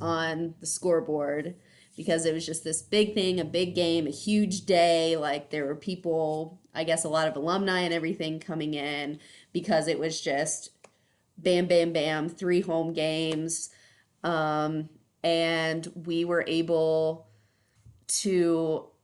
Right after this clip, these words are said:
it, it didn't work at first, <laughs> but, um, just through readjusting things at halftime and things like that, we were able to get the scoreboard working and kinda close the night.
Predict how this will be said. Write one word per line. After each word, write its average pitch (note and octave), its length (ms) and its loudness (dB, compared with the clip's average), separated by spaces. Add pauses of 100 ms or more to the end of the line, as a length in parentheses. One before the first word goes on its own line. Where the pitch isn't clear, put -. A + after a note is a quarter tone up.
(200)
it, F3+ 320 -2
it F#3 160 -2
didn't G#3+ 340 0
work G#3 260 0
at F3+ 180 0
first, E3+ 640 0 (720)
<laughs> - 720 -20
but, E3 800 2
um, D#3 420 -2
just F3 320 0
through E3 720 0 (520)
readjusting F3 800 2
things D#3+ 300 0
at - 80 -4
halftime D#3 560 -2
and D#3+ 100 -4
things D3+ 180 -6
like D3+ 140 -2
that, D3 180 0
we D#3+ 120 -2
were D#3+ 100 2
able D#3 420 2
to D3+ 420 0 (160)
get C#4+ 180 -2
the F4+ 100 0
scoreboard A3 560 -2
working F#3+ 400 0
and F3+ 160 -2
kinda E3 240 0
close F3+ 360 -2
the F3 80 -2
night. E3 500 -2